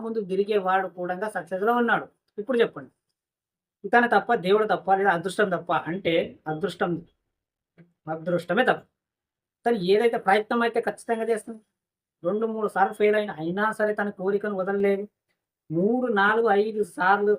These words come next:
ఇలా జరిగినప్పుడు లాస్ట్‌కు ఒకసారి సక్సెస్ అయిపోయింది. లాస్ట్‌కి ఇలా మూడు నాలుగు సంవత్సరాలు అయిన తర్వాత ఐదోసారికి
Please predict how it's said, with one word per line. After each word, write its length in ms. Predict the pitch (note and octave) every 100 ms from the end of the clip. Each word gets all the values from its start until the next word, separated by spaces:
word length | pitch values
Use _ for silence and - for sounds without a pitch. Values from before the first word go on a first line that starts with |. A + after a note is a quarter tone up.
| - _ -
ఇలా 160 | G3 G3
జరిగినప్పుడు 600 | D#3+ F3+ A#3 A3 G#3 G3
లాస్ట్‌కు 460 | - G#3 A3+ - G#3
ఒకసారి 380 | G3+ E3+ G3 A3 F3+
సక్సెస్ 380 | - - G3
అయిపోయింది. 360 | F#3 E3+ D#3+ C#3+
లాస్ట్‌కి 480 | D3 F#3+ F#3+ E3+ - _ _ _ _ _ _ _ _ _ _ _
ఇలా 140 | G3 G#3 - _ E3
మూడు 300 | D#3+ A3 A#3
నాలుగు 280 | A3 G#3+ G3
సంవత్సరాలు 440 | F3+ F3+ G3+ G3+ G3
అయిన 180 | E3+ F#3+
తర్వాత 360 | G3+ F3 F3+ A3+ A#3 - _ E3+
ఐదోసారికి 920 | F3+ G#3+ A3+ G3+ F3+ E3+ E3 D#3+